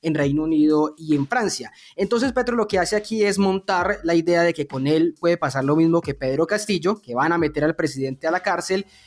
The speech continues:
y que lo van a tumbar de alguna manera. Esa manera es la comisión de acusación, que recuerde usted, Daniel, lo hemos hablado acá, ya hay una denuncia contra el presidente en esa comisión de acusación y él construye todo el relato diciendo que cuando lo tumben, pues van a poner como presidente a un presidente no elegido, que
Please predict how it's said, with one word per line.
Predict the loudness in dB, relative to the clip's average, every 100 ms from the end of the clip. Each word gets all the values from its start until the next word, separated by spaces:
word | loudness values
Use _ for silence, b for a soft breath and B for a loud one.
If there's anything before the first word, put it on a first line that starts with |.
| b b
y | -2
que | 2
lo | 2
van | 2
a | 0
tumbar | -2 -2
de | -2
alguna | 0 0 0
manera. | 0 0 0
Esa | -2
manera | 0 0 0
es | 0
la | 0
comisión | 0 0 2 0
de | 0
acusación, | 0 0 0 -2 -2
que | -4
recuerde | -10 -10 -10
usted, | -2 0
Daniel, | 2 2 0 -2 B B B
lo | 0
hemos | 2 0
hablado | 0 2 0
acá, | 0 -4 -2
ya | 0 0
hay | 2
una | 2 2
denuncia | 2 0 -2 -4
contra | -4 -4
el | -6
presidente | -6 -4 -4 -4
en | -6
esa | -4
comisión | -4 -4 -2 -4
de |
acusación | 0 0 2 0 -4 B B
y | -2
él | 0
construye | -2 -2 -2 -2 0
todo | 2
el | 2
relato | 2 0 2 2
diciendo | 2 0 -2 -2
que | -2
cuando | -2 0
lo | 0
tumben, | 0 0 0 0
pues | -2
van | 0 -2
a | 0
poner | -2 -2
como | -2 -2
presidente | 0 0 2 2 2 -4 -6 -4
a | -4
un | -4 -4
presidente | -4 -2 2 2 2 0
no | 2
elegido, | 2 2 0 0
que | -4 -6